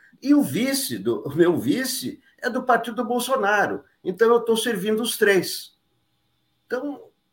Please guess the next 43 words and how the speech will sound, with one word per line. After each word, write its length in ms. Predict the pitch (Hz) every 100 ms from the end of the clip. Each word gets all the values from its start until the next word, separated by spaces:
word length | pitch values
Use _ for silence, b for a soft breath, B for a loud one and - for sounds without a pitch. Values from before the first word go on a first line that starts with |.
| _
olha, 560 | 220 254 247 147 170 165
e 100 | 220
o 80 |
cara 260 | - 226 285
diz 320 | 190 262 196
isso. 400 | 165 277 - 123
O 100 | 117
Everton 380 | 185 269 269 285
tem 180 | - 294
um, 180 | 302 302
tem 140 | 311
um 100 | 294
vídeo 320 | 240 277 -
gravado 720 | 175 156 123 127 160 175 226 b b -
ele 220 | 185 254
di-, 180 | 247 285
dizendo 460 | 226 247 269 277
isso. 320 | 196 190 - 156
Então, 340 | 160 220 220 b b b
tem 160 | - 285
estados 580 | - - 185 180 151 147
aí 360 | 139 131 190
que 140 | 214 254
não, 280 | 277 247 - B B -
é, 500 | 135 113 104 82 - -
o, 260 | 131 110
de 140 | 120 156
quem 240 | 202 190
é 60 | 185
o 100 | 160
Maranhão? 640 | 147 143 127 120 92 78
É 100 | 101
do, 180 | 104 117
é 80 | 117
do 120 | 113
Lula, 520 | 110 135 220 233 175
é 80 | 139
do, 460 | 127 135 131 127 139
é, 180 | 127 131
é 40 |
dos 240 | 120 135 -
três, 540 | 135 123 90 - -
né? 280 | 98 127